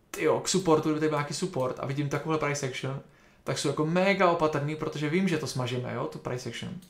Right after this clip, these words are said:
jo, v určitém situaci. No ale pokud to grinduje k supportu a pak se to jako matlá někde, tak je větší pravděpodobnost, že udělá tohle sto. O level níž, pak tady najdete nějaký S F P a šup, šup,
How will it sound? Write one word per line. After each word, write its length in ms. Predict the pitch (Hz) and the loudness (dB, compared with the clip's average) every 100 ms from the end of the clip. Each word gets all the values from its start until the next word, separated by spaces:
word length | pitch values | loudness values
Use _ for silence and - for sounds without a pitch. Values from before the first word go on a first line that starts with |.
| _ _ | _ _
jo, 260 | 120 104 - | -4 -2 -4
v 60 | - | -6
určitém 340 | 135 - 131 | -8 -4 -6
situaci. 580 | 123 123 123 110 - - - - - - | -6 -8 -6 -8 -8 -14 -16 -20 -20 -8
No 100 | 135 | 2
ale 260 | 151 160 156 | 4 4 2
pokud 260 | - 156 156 | -2 -6 -2
to 80 | |
grinduje 420 | 151 156 156 160 160 | 0 2 2 2 0
k 80 | |
supportu 640 | - 143 139 131 135 170 - _ _ - - - | -4 -4 -2 -2 -4 -4 -8 _ _ -20 -20 -10
a 80 | - | -2
pak 160 | 135 127 | -2 -2
se 100 | 151 | -2
to 60 | |
jako 220 | 143 151 | -2 0
matlá 380 | 147 139 143 127 | 0 0 0 0
někde, 360 | 123 120 131 170 - _ - | 0 -4 -4 -6 -12 _ -10
tak 160 | 131 | -6
je 40 | 143 | -4
větší 160 | 131 | -4
pravděpodobnost, 300 | - 135 131 | -4 -4 -4
že 60 | 127 | -4
udělá 140 | 123 | -4
tohle 300 | 117 120 117 | -4 -4 -2
sto. 260 | 117 - 117 | -4 -6 -10
O 80 | - | -6
level 220 | 135 120 | -4 -4
níž, 460 | 123 147 170 - - _ _ _ | -4 -4 -6 -10 -16 _ _ _
pak 140 | - - | -12 -8
tady 160 | 127 | -4
najdete 300 | 131 123 120 | -4 -4 -4
nějaký 260 | 120 117 - | -6 -6 -10
S 140 | - | -10
F 100 | 139 | -10
P 300 | - 139 139 - - | -8 -10 -10 -16 -20
a 40 | - | -8
šup, 360 | - 165 170 - _ _ _ _ _ _ _ _ _ _ | -2 0 -2 -10 _ _ _ _ _ _ _ _ _ _
šup, 360 | - - 117 | -10 -8 -8